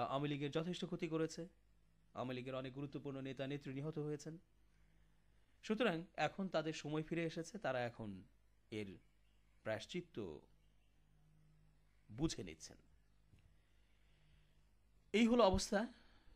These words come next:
তো বাংলাদেশের এই যে রাজনৈতিক পরিস্থিতি, এই পরিস্থিতিতে আমরা বলতে চাই যে অনেক বিশ্লেষণ হতে পারে, অনেক আলোচনা পর্যালোচনা হতে পারে। ডক্টর আসিফ নজরুল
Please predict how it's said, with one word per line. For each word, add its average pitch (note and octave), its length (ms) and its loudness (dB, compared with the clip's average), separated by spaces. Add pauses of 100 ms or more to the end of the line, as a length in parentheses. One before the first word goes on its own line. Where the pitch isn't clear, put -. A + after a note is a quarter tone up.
(160)
তো - 80 6
বাংলাদেশের G#3 560 6 (320)
এই G3 120 2
যে G#3+ 100 0
রাজনৈতিক F#3 600 2 (420)
পরিস্থিতি, C#3+ 460 -4 (100)
এই B2+ 140 -4
পরিস্থিতিতে D#3 640 -6 (1400)
আমরা B2 280 -2
বলতে C3+ 180 -4 (100)
চাই A#2 180 -4 (1700)
যে C3 180 0 (1300)
অনেক F#3 220 4 (100)
বিশ্লেষণ F#3+ 420 0
হতে C#3+ 200 -2
পারে, F#2+ 160 -6 (140)
অনেক C3 260 -6
আলোচনা B2 360 -6 (100)
পর্যালোচনা C3 440 -2
হতে A#2+ 220 -4
পারে। G#2+ 200 -6 (160)
ডক্টর B2+ 200 -2
আসিফ B2+ 320 -2
নজরুল C3+ 380 -2